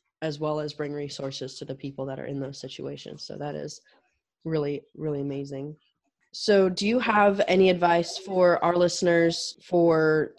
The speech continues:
how you got through a tough situation? I know that you've been through a lot of tough things in your life. Is there, like, one kind of piece of advice that you can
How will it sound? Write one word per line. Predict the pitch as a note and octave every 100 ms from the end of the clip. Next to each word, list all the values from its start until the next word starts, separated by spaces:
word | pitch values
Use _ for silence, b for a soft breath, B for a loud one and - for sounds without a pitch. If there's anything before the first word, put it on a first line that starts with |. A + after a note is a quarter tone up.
| -
how | D#3+ F3+
you | F3+
got | E3+ D#3 -
through | F3+ E3+ E3+ E3+
a | D#3
tough | F#3 D#3+
situation? | F3 E3 E3 E3 D#3+
I | D3+
know | D3+
that | C#3 C#3
you've | D3+
been | D#3 D#3
through | F3 E3 D#3+ _ D#3
a | D3
lot | C#3+ D3 D3 -
of | D#3 D3+ D3+ _ _ _ _ -
tough | E3 -
things | D#3+ D3+ D3+
in | D3
your | D3
life. | D3 D3 C#3+
Is | D3
there, | D#3+ D#3+ D3+ B B _
like, | D#3+
one | D3+ E3 E3+ E3+ E3+ E3 E3+ b b b _
kind | - E3
of | D#3
piece | F3 -
of |
advice | D#3+ D#3 D3+ D3+
that | -
you | D#3+
can | D#3 D#3+ D3+